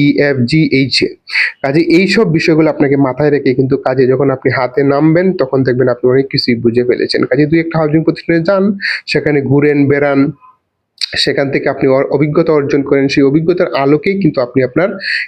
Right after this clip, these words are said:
কি করবেন, লাইফে কিন্তু আগাবেন। এভাবে করে আগালে আমি মনে করি আপনার সবচেয়ে বেস্ট হবে। কাজে আপনি অন্য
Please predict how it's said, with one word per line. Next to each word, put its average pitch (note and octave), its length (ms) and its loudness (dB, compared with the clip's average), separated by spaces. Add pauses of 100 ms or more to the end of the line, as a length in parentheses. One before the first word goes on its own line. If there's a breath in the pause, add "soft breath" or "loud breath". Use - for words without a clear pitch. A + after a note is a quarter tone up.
কি F3+ 120 0
করবেন, D3 320 2 (320 loud breath)
লাইফে C3 380 0
কিন্তু C#3 260 0
আগাবেন। A2+ 400 -2
এভাবে D3+ 300 0
করে F3 200 2
আগালে D3 300 0
আমি C#3 140 4
মনে C#3+ 220 4
করি D3 160 2 (220)
আপনার C3 240 -2
সবচেয়ে - 480 -4
বেস্ট B2 400 -2
হবে। - 260 -4 (420 loud breath)
কাজে C3 220 0
আপনি C3+ 200 -2
অন্য C#3+ 180 2